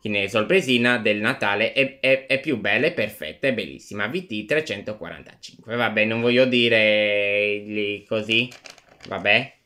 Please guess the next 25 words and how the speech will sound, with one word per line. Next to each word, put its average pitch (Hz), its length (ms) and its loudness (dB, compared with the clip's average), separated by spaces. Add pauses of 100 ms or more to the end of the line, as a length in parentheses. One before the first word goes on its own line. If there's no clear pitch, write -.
(120)
Ah, - 220 -14
abbiamo, 113 560 0
l'ho 135 80 2
trovato 104 360 -2
l'omino 101 200 -6
di 95 100 -8
marzapane 95 760 -4
e - 140 -2
qua 117 500 0 (800)
si 170 260 -8
può 117 220 2
disegnare 110 600 2
la 110 160 0
campanella 98 1040 -2 (460)
di 117 220 -6
Natale. 95 800 -6 (1500)
Guardate, 165 720 -2
abbia-, 123 460 -2
guardate 143 440 -2
com'è 127 260 2
carino 151 540 0
questa 135 280 -2
sorpresa, 135 640 -2
è 95 140 -6
bellissima. 117 840 -6